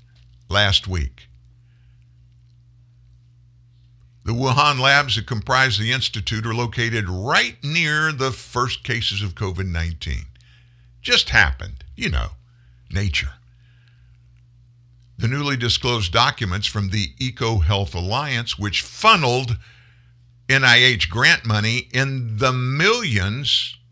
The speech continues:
to the Wuhan Institute of Virology, they outline research conducted between June first of twenty eighteen and May thirty-first of twenty nineteen. Collins has announced he's leaving,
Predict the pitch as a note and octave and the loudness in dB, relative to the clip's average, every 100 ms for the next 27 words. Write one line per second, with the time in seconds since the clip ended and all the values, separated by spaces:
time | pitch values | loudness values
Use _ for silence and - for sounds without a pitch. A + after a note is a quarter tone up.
0 | _ - D#3 F3 E3 D3 A#2 A2+ A2 G#2+ | _ -6 -6 -6 -4 -2 -2 -2 -2 -2
1 | - G#2+ - G#2 G2+ G2+ D2+ C2 A#1 G1+ | -4 -4 -4 -4 -2 -2 0 0 -2 -4
2 | F2+ A2+ _ _ _ _ _ _ _ _ | -6 -8 _ _ _ _ _ _ _ _
3 | _ _ _ _ - B2+ D#3 C#3 - A2+ | _ _ _ _ 2 6 6 6 4 0
4 | A2 A2+ A2 A2 G#2 - G2 F#2 F2+ G2+ | 0 -2 -2 -2 -4 -4 -2 -2 -4 -6
5 | F#2 D#2 F#2 E2 D2+ E2 F2+ C#3+ G#3 - | -6 -6 -4 -4 -4 -6 -2 -2 -2 -2
6 | B2 - F2 C#2+ A2+ G#2 G2 F#2+ - G#2+ | -2 -2 -8 -10 -6 -4 -4 -4 -4 -4
7 | A#2 F2 E2+ D#2+ E2+ E2 D#2+ D#2 D2+ - | -4 -2 -2 -2 -4 -4 -4 -4 -4 -6
8 | C2+ - C#2+ C#2 A1+ G#1 - C2+ C2 _ | -8 -4 -2 -2 -4 -8 -10 -12 -12 _
9 | - - _ _ - _ _ _ - _ | -20 -20 _ _ -20 _ _ _ -20 _
10 | - D#3+ F3 B2+ A2+ G#2+ F#2 G2+ G#2+ A2 | 4 6 6 2 2 0 2 2 2 2
11 | - G#2+ F2+ G2+ C3 G#2 E2+ | 0 -2 -2 -2 -2 -2 -4